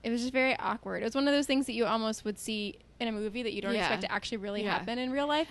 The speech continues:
Speaker 1: but
Speaker 2: And then
Speaker 1: oh
Speaker 2: she'd be
Speaker 1: no,
Speaker 2: like,
Speaker 1: it does.
Speaker 2: <laughs> "I'm really excited for you guys." <laughs> You know, the laugh of a crazy person.
Speaker 1: Although we have to remember that this is the same Leah who was just tipsy on margaritas, so she's still probably a little drunk.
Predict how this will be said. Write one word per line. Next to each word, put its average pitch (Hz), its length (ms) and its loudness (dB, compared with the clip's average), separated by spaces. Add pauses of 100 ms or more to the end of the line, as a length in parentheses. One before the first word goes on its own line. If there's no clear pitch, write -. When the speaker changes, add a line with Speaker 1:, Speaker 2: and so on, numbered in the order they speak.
Speaker 1:
but 220 80 6
Speaker 2:
And 226 100 6
then 233 100 4
Speaker 1:
oh 214 40 4
Speaker 2:
she'd 220 80 4
be 233 60 4
Speaker 1:
no, 214 60 8
Speaker 2:
like, 226 100 6
Speaker 1:
it - 40 -2
does. 294 260 4
Speaker 2:
<laughs> - 0 -
"I'm 294 200 4
really 294 220 4
excited 330 320 8
for - 60 0
you 254 100 4
guys." 277 200 8
<laughs> 403 1000 4
You 370 180 -2
know, - 80 2 (380)
the - 80 -6
laugh 196 300 0
of 214 100 -4
a 208 80 0
crazy 196 380 -4
person. - 400 -4
Speaker 1:
Although 320 240 8
we 349 100 4
have 359 200 4
to 370 80 2
remember 320 600 4 (600)
that 240 160 -2
this 254 180 -2
is 240 120 -6
the 247 120 -4
same 277 640 4
Leah 247 400 6
who 247 140 2
was 220 240 0
just - 340 -2 (240)
tipsy - 320 2
on 226 120 6
margaritas, 208 560 4
so 196 320 2
she's - 380 -4
still - 440 0
probably 226 300 2
a 196 40 0
little 185 140 -2
drunk. 185 500 -4